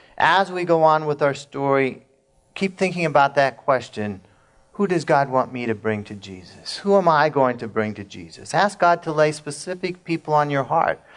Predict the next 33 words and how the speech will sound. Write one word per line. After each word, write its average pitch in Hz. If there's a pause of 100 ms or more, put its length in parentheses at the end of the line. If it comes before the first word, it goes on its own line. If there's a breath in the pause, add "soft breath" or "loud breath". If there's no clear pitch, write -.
(140 loud breath)
Make 180
a 196
list. - (340 loud breath)
"These 151
are 175
the 175
people 160
God 139
wants 143
me 139
to 131
bring 139
to 135
Jesus." 123 (640 soft breath)
It's 170
not 175
gonna 170
be 156
easy. 151
It's 156
not 170
gonna 160
happen 151
in 147
a 135
day. 131
It's 123
not 170
gonna 156
happen 151
in 143
a 135
week. 147